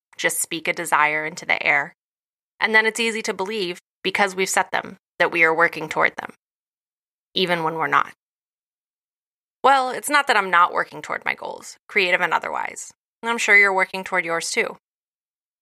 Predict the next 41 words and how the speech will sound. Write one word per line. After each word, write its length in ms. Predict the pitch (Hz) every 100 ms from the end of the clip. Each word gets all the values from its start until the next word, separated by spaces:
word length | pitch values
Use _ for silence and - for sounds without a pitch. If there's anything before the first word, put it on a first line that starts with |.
| _ -
It's 140 | 214
more 200 | 247 277
like 180 | 269 233
I'm 120 | 214
working 260 | 196 185 196
toward 240 | 180 185
them 100 | 170
with 160 | 165 165
weights 220 | 175 170
tied 220 | - 156
to 80 | 156
my 120 | 147
legs, 440 | - - - - - -
and 120 | 190
I've 140 | 190
only 280 | 196 196 196
just 240 | 190 185 175
really 320 | 175 165 160
noticed 420 | 160 156 160 -
the 80 | -
weights. 420 | 64 - - - - _ _ _ _ _ _ _ -
And 140 | 208
it's 100 | 196
helpful 400 | 311 320 - 165
because 320 | 170 180 180
it 60 | 175
explains 400 | - 190 180 175
why 100 | 156
I'm 100 | 151
so 140 | 160
tired, 500 | - 165 - - - _ _ _ _ _
the 80 | 151
weights, 460 | 151 - - - - _ _ _ _ _
but 100 | 202
also 360 | 202 214 170 165
it 80 |
doesn't 200 | 165 156
explain 360 | 160 - 160 156
how 200 | 156 156
I 100 | 156
untie 380 | - - -